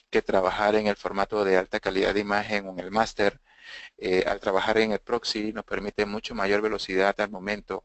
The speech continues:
de procesar la información y esta a su vez caería sobre el máster y prácticamente editaría mucho más rápido, donde nuestro flujo de trabajo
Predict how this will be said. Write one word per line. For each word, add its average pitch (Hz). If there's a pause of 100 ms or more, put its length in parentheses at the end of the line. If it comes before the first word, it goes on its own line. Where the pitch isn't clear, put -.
(140)
de 98
procesar -
la 101
información 104 (460)
y 120
esta 117
a 117
su 107
vez 101
caería 110
sobre 95
el 85
máster 107
y 98
prácticamente 101
editaría 95
mucho 101
más 104
rápido, 98
donde 95
nuestro -
flujo 107 (400)
de 101
trabajo 104